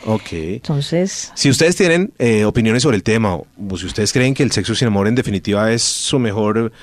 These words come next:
Speaker 1: posición y su mejor, eh, opción de vida, también todo eso es válido en este programa. Solamente estamos explorando un poco cómo funciona el sexo sin amor.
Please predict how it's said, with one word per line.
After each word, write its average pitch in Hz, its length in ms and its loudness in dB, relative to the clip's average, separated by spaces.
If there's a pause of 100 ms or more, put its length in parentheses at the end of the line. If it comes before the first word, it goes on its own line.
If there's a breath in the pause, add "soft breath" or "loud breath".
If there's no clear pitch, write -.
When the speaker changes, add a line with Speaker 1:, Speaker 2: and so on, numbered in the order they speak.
(300 loud breath)
Speaker 1:
posición 120 560 2
y 123 80 0
su 117 80 -2
mejor, 104 420 0
eh, 113 240 2
opción 127 340 0
de 123 100 2
vida, 143 180 0
también 101 420 -2
todo 127 240 2
eso 170 240 0
es 127 120 0
válido 127 240 2
en 135 80 0
este 131 120 -4
programa. 127 440 0 (240 loud breath)
Solamente 131 320 2
estamos 143 240 2
explorando 117 480 2
un 123 80 0
poco 143 340 2 (300 loud breath)
cómo 139 240 4
funciona 135 440 2
el 123 100 0
sexo 107 280 -2
sin 120 200 2
amor. 120 280 2